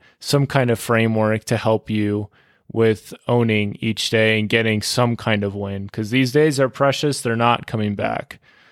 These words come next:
So yeah, that's the first big thing. If I can focus and get that mastery journal done, that will be a giant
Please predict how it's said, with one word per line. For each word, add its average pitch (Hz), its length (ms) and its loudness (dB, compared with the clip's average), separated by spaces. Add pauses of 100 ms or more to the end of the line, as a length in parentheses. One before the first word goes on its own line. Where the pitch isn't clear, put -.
(100)
So - 580 -4 (380)
yeah, - 340 -4
that's 127 240 2
the 131 120 0 (120)
first 123 320 0
big 110 220 -2
thing. 110 280 -8
If 117 180 -6
I 135 120 6
can 139 380 0 (380)
focus 147 480 2
and 127 260 0
get 131 240 2
that 123 160 2
mastery 110 460 -2
journal 143 360 -2
done, 147 380 -2 (240)
that 117 100 2
will 131 120 2
be 131 180 0
a 117 60 0
giant 113 680 -2